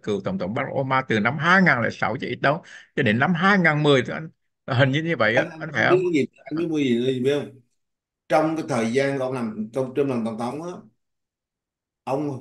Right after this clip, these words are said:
Speaker 2: hạ thuế cho người giàu, dẫn đến Mỹ thất thu, dẫn đến Mỹ gì, biết không? Tới mức độ gì, biết không? Nợ quốc gia nặng nhất,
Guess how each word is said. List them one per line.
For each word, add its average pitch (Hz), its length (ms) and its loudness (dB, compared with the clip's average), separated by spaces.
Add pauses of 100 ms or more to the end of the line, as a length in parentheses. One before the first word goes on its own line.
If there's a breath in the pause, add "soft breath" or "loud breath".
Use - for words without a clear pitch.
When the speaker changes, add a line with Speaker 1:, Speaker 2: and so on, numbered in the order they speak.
(100)
Speaker 2:
hạ 110 380 -6
thuế 143 240 2
cho 156 60 -4
người 117 220 -2
giàu, 95 400 -8 (1500)
dẫn 120 320 -4
đến 160 200 -2
Mỹ 110 220 -2
thất 170 200 -12
thu, 135 400 -4 (920)
dẫn 117 260 -4
đến 147 140 0
Mỹ 120 280 2
gì, 107 180 -2
biết 139 200 -2
không? 110 140 -10 (260)
Tới 143 120 -4
mức 156 180 -4
độ 110 180 0
gì, 104 140 -2
biết 120 180 -2
không? 123 140 -8 (380)
Nợ 113 600 2
quốc 151 180 -2
gia 135 260 2
nặng 117 440 -4
nhất, 208 140 4